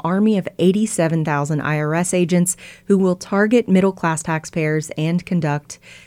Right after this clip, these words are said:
at least one million more audits each year."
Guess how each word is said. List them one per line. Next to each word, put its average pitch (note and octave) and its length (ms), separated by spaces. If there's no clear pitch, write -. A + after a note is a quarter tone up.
at - 160
least D#3 300
one F3+ 460
million E3 440
more D3 360
audits C#3 440
each C3+ 280
year." - 240